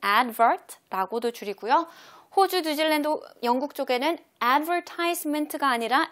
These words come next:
advertisement라고 읽는 사람들도 있어요. Advert, advertisement. Advertisement versus advertisement. 둘 다 맞는 발음이고요. This is very different from the advertisement.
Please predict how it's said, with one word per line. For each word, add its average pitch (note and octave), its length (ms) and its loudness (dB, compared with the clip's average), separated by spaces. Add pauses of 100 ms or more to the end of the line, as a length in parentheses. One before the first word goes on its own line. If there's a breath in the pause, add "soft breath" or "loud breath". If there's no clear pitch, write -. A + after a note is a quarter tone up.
advertisement라고 G#3+ 1600 -4
읽는 G3 540 -10
사람들도 A3 420 -8
있어요. F3 220 -12 (120)
Advert, B3+ 460 0 (340 loud breath)
advertisement. G#3+ 800 4 (640 soft breath)
Advertisement C#4 920 2 (180)
versus G#3 440 -4 (120)
advertisement. G3+ 920 -2 (640)
둘 A3 180 -6
다 A#3 220 2
맞는 G3+ 320 -6
발음이고요. G3 720 -4
This C4+ 200 4
is A#3+ 180 -4
very F4 300 4
different C#4+ 460 -2 (320 soft breath)
from G3 300 -6
the D4 260 -2 (440 soft breath)
advertisement. G3+ 920 -6